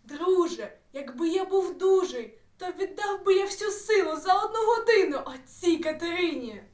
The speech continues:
Третій каже: «Діти, нема того в світі, чого б мені не зробити для цієї Катерини за одну годину».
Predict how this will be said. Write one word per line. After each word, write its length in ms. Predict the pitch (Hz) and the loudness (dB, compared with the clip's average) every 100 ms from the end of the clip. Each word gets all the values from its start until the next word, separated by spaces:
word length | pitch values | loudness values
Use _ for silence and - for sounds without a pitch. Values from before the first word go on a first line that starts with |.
| _ _ _ _ _ _ _ _ _ _ _ _ | _ _ _ _ _ _ _ _ _ _ _ _
Третій 460 | 285 277 269 349 | -2 -2 -2 -6
каже: 480 | 349 294 233 - - - _ _ _ _ _ _ - | -4 -4 -4 -8 -20 -20 _ _ _ _ _ _ -20
«Діти, 720 | 220 208 285 277 - 202 185 _ - | -20 -10 -6 -6 -8 -18 -20 _ -20
нема 580 | 233 233 226 226 302 381 | -12 -10 -10 -6 -6 -6
того 360 | 339 285 269 | -8 -8 -6
в 80 | 262 | -8
світі, 720 | - 247 240 240 - 220 208 - - - | -12 -14 -12 -12 -12 -20 -20 -20 -20 -18
чого 340 | - 262 247 240 | -10 -6 -6 -6
б 120 | 208 | -8
мені 280 | 233 233 240 | -12 -10 -10
не 140 | 226 | -12
зробити 720 | 220 214 208 320 359 339 330 - 240 | -14 -14 -10 -6 -6 -8 -10 -12 -10
для 140 | 247 | -8
цієї 500 | 247 - - 262 240 | -8 -10 -8 -2 -2
Катерини 840 | 233 220 214 202 302 339 311 311 - - | -4 -16 -18 -12 -8 -8 -8 -14 -20 -14
за 160 | 240 | -6
одну 340 | 240 240 240 262 | -4 -4 -6 -6
годину». 600 | 294 294 269 208 190 | -6 -8 -10 -10 -12